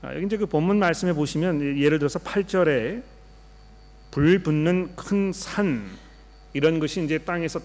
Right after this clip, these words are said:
떨어졌다, 뭐, 이런 표현이 있고, 또 십 절 말씀에 보시면 횃불같이 타는 큰 별이 하늘에서 땅에 떨어졌다 하는 이런 설명이 있습니다. 아, 이게 이제 뭘 말하는 것일까? 여기에 대해서 뭐 굉장히 많은 분들이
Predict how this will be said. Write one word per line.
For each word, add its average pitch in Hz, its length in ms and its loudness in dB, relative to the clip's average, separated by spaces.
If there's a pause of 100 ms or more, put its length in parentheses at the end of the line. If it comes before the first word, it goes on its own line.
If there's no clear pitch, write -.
떨어졌다, 165 640 -2
뭐, 135 140 -6
이런 147 300 0 (480)
표현이 160 380 2
있고, 127 400 -4 (600)
또 139 100 -8
십 - 180 -10
절 190 180 2
말씀에 156 380 2
보시면 139 520 -2 (440)
횃불같이 175 640 0
타는 160 340 -2
큰 196 400 0
별이 135 440 0 (260)
하늘에서 160 480 2
땅에 160 260 -2
떨어졌다 147 800 0
하는 151 240 -4
이런 135 160 -4
설명이 147 560 -2
있습니다. 131 480 -8 (840)
아, 117 140 -8
이게 131 260 -2
이제 165 160 2
뭘 143 380 4
말하는 151 360 2
것일까? 131 640 -2
여기에 139 280 0
대해서 135 340 0
뭐 127 200 -4
굉장히 143 400 0
많은 139 320 -2
분들이 135 440 -4